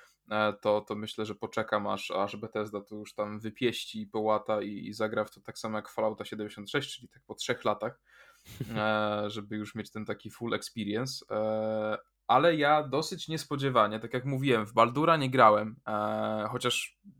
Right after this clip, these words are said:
Speaker 1: czeka, cały czas jest zainstalowany nawet na tym dysku, e, ale boję się go odpalić, bo boję się tego, co mnie czeka po wejściu w ten świat i, i przede wszystkim czasu, który muszę na to poświęcić.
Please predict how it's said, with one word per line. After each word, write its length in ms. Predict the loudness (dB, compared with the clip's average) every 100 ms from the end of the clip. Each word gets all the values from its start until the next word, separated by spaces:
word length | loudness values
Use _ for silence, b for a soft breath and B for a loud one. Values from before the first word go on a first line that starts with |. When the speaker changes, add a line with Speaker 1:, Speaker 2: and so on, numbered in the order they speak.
| _
Speaker 1:
czeka, 460 | 2 4 6 4 4 -2 0
cały 220 | 2 2
czas 160 | 0
jest 120 | -4 -2
zainstalowany 640 | -2 0 0 4 4 4
nawet 260 | 0 -2
na 100 | -8
tym 180 | -8 -12
dysku, 420 | -12 -14 -12 -14 b b b b b
e, 80 | 2
ale 420 | 4 6 6 4
boję 280 | 6 4 4
się 120 | 0
go 120 | 0
odpalić, 440 | -2 0 0 0 -6
bo 120 | -6
boję 260 | 0 0 0
się 120 | -6
tego, 220 | -6 -6
co 120 | -6
mnie 140 | -8 -6
czeka 280 | -4 -4
po 120 | -4 -4
wejściu 320 | -6 -6 -12
w 40 |
ten 140 | -12 -10
świat 400 | -4 -4 -4 -12
i, 360 | -14 -12 -12 -14
i 60 |
przede 260 | -12 -10 -8
wszystkim 360 | -8 -12 -10
czasu, 340 | 2 4 4 -6
który 240 | -10 -10
muszę 260 | -10 -12 -12
na 60 |
to 120 | -14 -16
poświęcić. 600 | -18 -12 -12 -10 -14